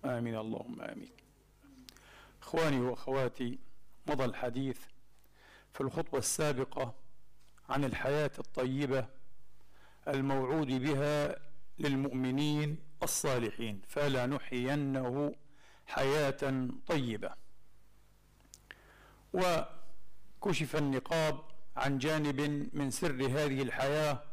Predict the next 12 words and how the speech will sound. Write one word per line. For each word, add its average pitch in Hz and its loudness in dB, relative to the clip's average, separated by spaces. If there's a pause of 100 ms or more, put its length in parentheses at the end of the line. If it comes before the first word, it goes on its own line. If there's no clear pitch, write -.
الطيبة 135 2 (840)
التي 185 4
هي 160 4 (300)
في - -2
الحقيقة 147 2 (380)
غاية 165 2 (180)
ومقصود 156 2 (260)
كل 170 2
إنسان، 156 4 (1040)
إلا 160 2
أن 165 2
الاختلاف 151 0